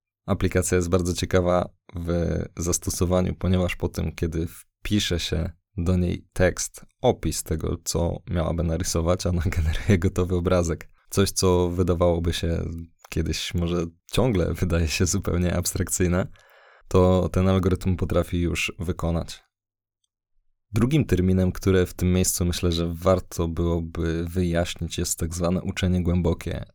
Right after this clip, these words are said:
deep learning z angielskiego. Jest to w pewnym sensie forma uczenia maszynowego jednak. Jednak jest ona udoskonalona w stosunku do,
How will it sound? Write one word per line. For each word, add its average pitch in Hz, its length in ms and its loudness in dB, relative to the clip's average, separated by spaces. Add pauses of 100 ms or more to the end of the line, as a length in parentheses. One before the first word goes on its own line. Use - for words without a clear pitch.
(140)
deep 85 220 -2 (220)
learning 87 720 -2 (140)
z - 160 -6
angielskiego. 85 680 -2 (640)
Jest 110 220 0
to 110 360 2 (100)
w - 240 -20
pewnym 101 380 2
sensie 101 640 0
forma 92 380 0
uczenia 95 460 -2
maszynowego 87 760 0
jednak. 78 500 -6 (260)
Jednak 98 260 2
jest 98 160 0
ona 98 180 2 (100)
udoskonalona 87 880 2 (140)
w - 60 -10
stosunku 85 540 -4
do, 82 500 -2